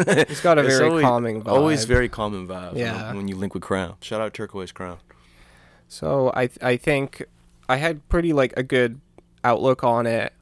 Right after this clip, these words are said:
Speaker 1: Um, by the, in the period, I, dude, honestly, like, the first, like, nine,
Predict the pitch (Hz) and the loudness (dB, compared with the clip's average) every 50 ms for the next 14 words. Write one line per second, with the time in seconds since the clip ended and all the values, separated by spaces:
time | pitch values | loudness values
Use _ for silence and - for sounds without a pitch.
0 | _ - 120 120 120 120 120 117 120 117 117 117 - - - - _ _ _ - | _ -2 0 2 2 2 0 0 -2 -4 -6 -8 -10 -12 -16 -18 _ _ _ -20
1 | - - - - _ _ 131 139 147 160 - - 123 - 139 151 202 220 _ - | -20 -20 -20 -20 _ _ 2 2 2 2 -4 -10 -4 -2 0 0 0 0 _ 0
2 | 135 131 135 143 147 143 143 139 131 - - - 117 113 101 98 101 - - _ | 0 2 2 2 4 2 2 2 0 -2 -2 -6 -6 -6 -6 -8 -12 -16 -20 _
3 | _ _ _ _ - - 156 156 120 107 139 160 175 175 - 190 170 147 123 - | _ _ _ _ -6 -4 -2 0 0 0 2 0 0 0 0 0 0 0 -2 -2
4 | - 113 - - - 117 123 135 - - 143 113 101 95 _ 117 117 107 104 107 | -4 -8 -6 -4 -4 -4 -4 -4 -4 -4 -4 -4 -4 -8 _ -10 -8 -6 -6 -6
5 | 110 110 113 110 110 110 110 | -6 -6 -6 -6 -8 -8 -10